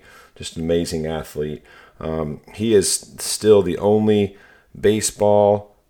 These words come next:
and football player that was named an all-star. That's in his-, the history of those two sports. Uh, he was named an all-star in baseball and football, so pretty amazing.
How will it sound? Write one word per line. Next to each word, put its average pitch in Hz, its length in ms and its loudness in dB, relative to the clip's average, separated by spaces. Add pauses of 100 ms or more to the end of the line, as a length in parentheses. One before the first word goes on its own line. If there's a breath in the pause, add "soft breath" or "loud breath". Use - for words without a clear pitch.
(240)
and 95 340 -4
football 82 460 0
player 85 340 0
that - 160 -8
was 78 220 -10
named 82 460 -2 (200)
an 80 100 -8
all-star. 76 840 -4
That's 85 340 -4
in 76 100 -6
his-, - 360 -6
the - 180 -8
history 82 420 -6
of 78 60 -4
those 78 220 -4
two 76 160 -10
sports. - 600 -8
Uh, 69 220 -12
he 82 140 -10
was 73 120 -10
named 76 300 -8
an 60 100 -12
all-star 71 400 -8
in 71 60 -10
baseball 73 560 -8
and 76 240 -10
football, - 440 -12
so - 180 -8
pretty 80 240 -8
amazing. 71 500 -8